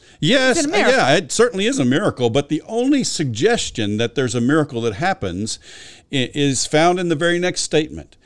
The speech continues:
Speaker 1: that all who were there ate and were filled.
Speaker 2: So is the miracle the, what happens to the bread and the fish, or is the miracle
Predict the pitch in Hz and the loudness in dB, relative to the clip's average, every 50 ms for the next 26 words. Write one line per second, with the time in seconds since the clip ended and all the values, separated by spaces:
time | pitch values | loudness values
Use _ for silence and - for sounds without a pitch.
0 | _ _ _ 123 120 - - _ 139 143 151 165 180 185 151 165 190 185 196 185 | _ _ _ -8 -8 -8 -8 _ 2 4 4 4 4 2 0 -2 -4 -2 -2 -2
1 | 131 107 107 95 92 92 98 104 - _ _ _ 202 180 185 220 247 240 - - | -2 -2 -2 -2 -2 -4 -6 -8 -10 _ _ _ 2 4 4 4 2 -2 -4 -6
2 | - - - - - _ _ _ _ _ _ _ _ _ _ 151 160 180 190 190 | -8 -6 -8 -10 -14 _ _ _ _ _ _ _ _ _ _ 0 2 2 2 0
3 | 165 139 160 180 165 - - - - 254 285 269 214 147 110 90 78 76 71 67 | 0 2 2 2 0 0 -4 -6 -4 0 2 4 4 4 2 -2 -4 -8 -12 -12
4 | - - - _ _ _ _ _ _ _ _ _ - - 269 269 262 220 240 277 | -16 -20 -20 _ _ _ _ _ _ _ _ _ -4 0 0 0 0 -2 -2 -2
5 | 262 262 285 302 359 370 359 359 - 262 262 240 226 - _ _ _ _ _ _ | -2 0 0 0 0 -2 -2 -2 0 0 0 0 0 -4 _ _ _ _ _ _
6 | _ _ _ _ _ _ _ _ _ _ _ _ _ _ _ - 208 185 - 220 | _ _ _ _ _ _ _ _ _ _ _ _ _ _ _ -4 -4 -2 -2 -2
7 | 226 190 180 185 190 - 233 226 233 214 - - - 247 220 196 190 - 208 202 | -4 -4 -4 -6 -6 -6 -6 -8 -8 -8 -10 -8 -8 -8 -6 -8 -6 -6 -4 -4
8 | 190 180 180 180 - - - 508 - - - 233 202 214 202 208 220 226 233 233 | -4 -6 -10 -12 -10 -8 -8 -6 -6 -6 -8 -8 -6 -6 -6 -4 -4 -4 -4 -6
9 | - 214 208 208 - - | -4 -4 -4 -4 -6 -8